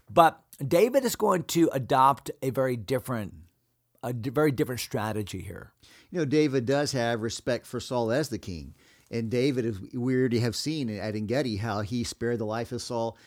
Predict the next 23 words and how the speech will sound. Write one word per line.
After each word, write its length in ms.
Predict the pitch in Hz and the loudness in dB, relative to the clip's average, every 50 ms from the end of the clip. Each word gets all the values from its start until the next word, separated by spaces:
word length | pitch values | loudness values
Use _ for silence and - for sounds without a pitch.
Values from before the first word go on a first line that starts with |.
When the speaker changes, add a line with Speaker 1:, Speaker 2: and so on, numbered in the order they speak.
| _ - | _ -8
Speaker 2:
And 140 | 139 143 135 | -4 0 2
that 180 | 151 170 175 160 | 2 2 2 4
really 420 | 175 160 160 156 156 147 143 - | 2 2 4 4 2 2 2 2
is 140 | 135 127 104 | 0 -2 0
David's 320 | 101 135 135 139 131 123 | 0 2 2 2 2 0
attitude 480 | 110 123 127 131 127 - - 127 117 - | -2 0 0 0 0 0 -2 -2 -2 -2
towards 320 | - 131 143 143 143 131 | -2 0 0 0 0 -2
Saul, 320 | - 131 104 110 113 117 113 | -2 0 2 4 4 4 4
that 200 | 107 117 98 - - - - _ _ _ | 2 2 0 -2 -4 -14 -20 _ _ _
Saul 360 | - - 139 127 135 151 165 | -8 -2 0 2 4 4 4
is 120 | 180 147 | 2 2
God's 280 | 127 151 139 143 143 139 | 2 2 2 2 2 0
anointed. 500 | 143 120 98 98 95 90 107 104 104 98 - | -2 -2 -2 -4 -4 -4 -4 -2 -4 -2 -2
I 180 | - 113 117 135 | 0 0 2 2
will 160 | 143 135 131 | 2 2 2
let 300 | 123 123 120 - - 110 | 2 0 0 -2 -4 -4
God 400 | 110 110 113 120 123 123 123 107 | -4 -2 0 0 0 0 0 0
deal 160 | 123 127 113 104 | 0 0 0 0
with 140 | 104 101 | -2 -4
Saul 420 | - - - 120 123 120 110 104 98 | -4 -4 -4 -2 0 0 0 0 -2
in 140 | 92 98 98 | -2 -4 -4
God's 280 | 95 92 90 90 - | -4 -4 -4 -4 -6
timing. 520 | - 107 95 98 98 87 82 78 73 67 | -6 -6 -6 -6 -6 -6 -8 -8 -10 -12